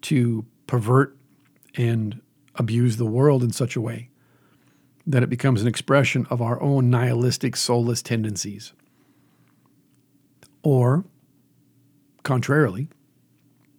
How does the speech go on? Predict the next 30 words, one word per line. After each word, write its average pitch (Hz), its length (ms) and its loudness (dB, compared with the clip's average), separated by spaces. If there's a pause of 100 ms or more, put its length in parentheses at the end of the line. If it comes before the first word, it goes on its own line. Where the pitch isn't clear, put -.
(960)
we 127 120 -2
can 139 160 2
create 143 340 2
something 107 300 -4
beautiful 123 440 -4
and 131 120 -14
put 131 120 -4
it 113 60 -2
out 120 120 -4
in - 60 -12
the 117 60 -4
world 123 400 -2 (640)
and 139 100 0
inspire 156 400 2
others, - 460 -6 (120)
like 127 120 -4
my 123 80 -2
friend 131 240 0
John, 117 360 -4 (480)
who - 80 -2
inspires 120 440 -2
me 147 180 4
with 104 160 -4
his 143 180 2
art, 127 260 -10 (2000)
to - 100 -2
wake 139 200 2
up 139 120 2
every 120 180 2
morning 120 420 2